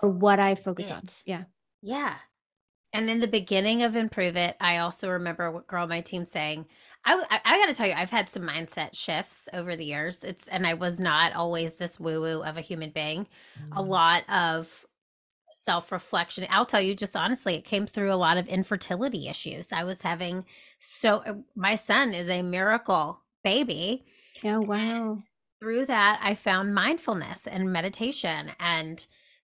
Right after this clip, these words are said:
Speaker 2: I have completely changed my outlook on life because of it. And in the beginning of Improve It, I was always stressed.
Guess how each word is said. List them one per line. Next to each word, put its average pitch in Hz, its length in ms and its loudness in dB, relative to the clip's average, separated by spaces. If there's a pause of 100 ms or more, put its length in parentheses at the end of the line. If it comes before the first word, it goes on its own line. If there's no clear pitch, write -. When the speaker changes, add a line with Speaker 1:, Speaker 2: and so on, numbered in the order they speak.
(220)
Speaker 2:
I 196 120 8
have 233 240 0
completely 294 920 -2
changed 220 800 -2
my 185 220 0
outlook 233 720 0 (320)
on 190 440 2
life 185 540 -4
because 180 400 -2
of 254 100 -4
it. 330 200 0 (680)
And 214 160 4
in 208 60 2
the 190 80 0
beginning 247 520 2
of 196 100 2
Improve 160 480 -6
It, 208 220 -4 (200)
I 262 180 2
was 277 180 0
always 165 380 -6
stressed. - 720 -2